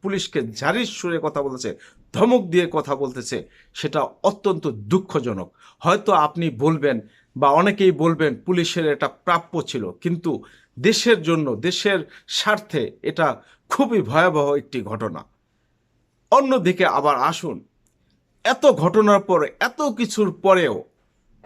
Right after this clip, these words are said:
বাংলাদেশে সরকার, বিশেষ করে সরকারি প্রতিষ্ঠানগুলোতে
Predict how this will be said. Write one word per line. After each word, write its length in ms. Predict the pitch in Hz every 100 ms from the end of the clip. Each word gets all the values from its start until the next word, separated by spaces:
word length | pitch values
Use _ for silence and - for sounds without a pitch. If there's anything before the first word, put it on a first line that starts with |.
| -
বাংলাদেশে 600 | 104 139 151 143 127 143
সরকার, 460 | 107 - 175 180 170
বিশেষ 300 | 139 147 170 -
করে 180 | 165 143 -
সরকারি 300 | 165 165 175
প্রতিষ্ঠানগুলোতে 800 | 160 156 147 - 131 120 127 127